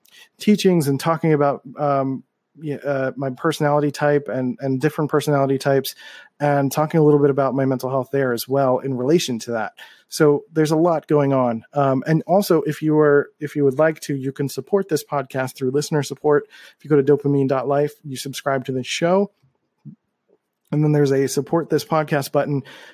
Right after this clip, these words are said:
You can donate ninety-nine cents, four ninety-nine, or nine ninety-nine to the show if you would like. Financial donations will keep this show going, and I really appreciate it.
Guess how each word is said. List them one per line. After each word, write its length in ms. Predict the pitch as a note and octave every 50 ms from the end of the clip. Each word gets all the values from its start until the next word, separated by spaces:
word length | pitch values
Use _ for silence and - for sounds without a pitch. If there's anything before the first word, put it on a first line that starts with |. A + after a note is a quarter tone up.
| _ -
You 100 | C#3 B2
can 120 | C#3+ C3+
donate 260 | C#3 C#3 C3+ C3+ A#2+
ninety-nine 420 | C3 D3 D#3 D3+ D3 D3 D3 C#3+ C3+
cents, 260 | - D3 C3+ C3+ -
four 180 | - D3 C#3+
ninety-nine, 520 | C#3 C3+ C#3 C#3+ C#3 C3+ C3+ C3+ C3+ C3+ B2
or 240 | F#2 B2+ B2+ B2 B2
nine 240 | B2+ C3 B2+ B2+
ninety-nine 560 | B2+ B2 B2 A#2+ A#2 A#2+ A#2+ A#2+ A#2 A#2 A#2 - _ - - _ _ _ -
to 120 | - G3
the 100 | D#3 D#3
show 420 | - - D3+ C#3 C3+ C3 C3 C3 -
if 200 | - C3+ - -
you 100 | C3+ B2+
would 160 | B2 A#2 B2
like. 340 | B2+ B2+ B2 - - - _
Financial 840 | _ - - C#3+ C#3+ D3 D3 C#3+ - - D3 C3+ C3+ C3 C3 A#2+ - _ _ -
donations 760 | - C#3+ C#3 D3 C#3+ C3+ C3+ - D3 C3+ C3 B2+ B2 A#2 B2
will 140 | C3 B2+ B2
keep 260 | - - F3 E3+ -
this 100 | C3+ C3
show 240 | - - C#3+ C3 B2
going, 340 | B2 B2+ B2+ B2+ B2+ B2
and 160 | - - B2+ B2
I 40 |
really 280 | A#2+ B2 C3 C3 B2+ B2+
appreciate 520 | A#2+ - - C3 A#2 - - B2+ A#2+ A#2+
it. 80 | A2+